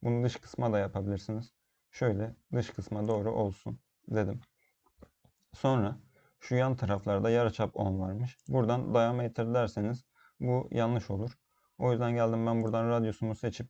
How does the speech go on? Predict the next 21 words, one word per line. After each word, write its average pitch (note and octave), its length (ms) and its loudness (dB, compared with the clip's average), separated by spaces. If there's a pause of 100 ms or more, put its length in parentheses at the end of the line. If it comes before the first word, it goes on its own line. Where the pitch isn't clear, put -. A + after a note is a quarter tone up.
(120)
şu A2+ 240 -4
dış A#2 120 -2
kısma G#2+ 380 -4
bastığım A#2 400 -2
anda G#2 240 0
bakın A2 280 -4
görüyorsunuz. G#2 580 -4 (540)
Direkt A#2 240 -2
yarıçap A2 480 -2
onu G#2+ 320 0
da A#2 160 -4 (120)
katmış G#2+ 380 -2
oldum. A2 300 -4 (380)
Şimdi B2 220 0
benim B2+ 240 2
bu B2+ 140 0
uzunluğu B2 400 2
da G2+ 80 4
yazmam F#2+ 460 -2
lazım, F#2+ 300 -4
altmışı. - 520 -6